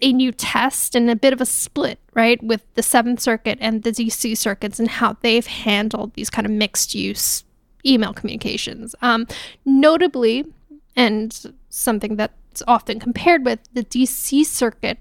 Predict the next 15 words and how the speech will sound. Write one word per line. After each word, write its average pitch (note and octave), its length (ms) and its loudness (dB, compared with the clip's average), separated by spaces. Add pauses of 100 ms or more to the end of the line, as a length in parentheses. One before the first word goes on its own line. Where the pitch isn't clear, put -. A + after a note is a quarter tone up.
(320)
has A3+ 280 2
said A3 420 -2
dual-purpose A3+ 760 -2
records G#3+ 460 -4
with A3+ 240 -2
a A3 80 -4
significant B3 1160 2
legal A3 280 -4
purpose - 680 -6 (420)
can A#3 260 4
have G#3 340 -2 (220)
attorney-client - 640 -4
privilege. - 640 -2 (540)
So - 240 4
Monday's D4 480 4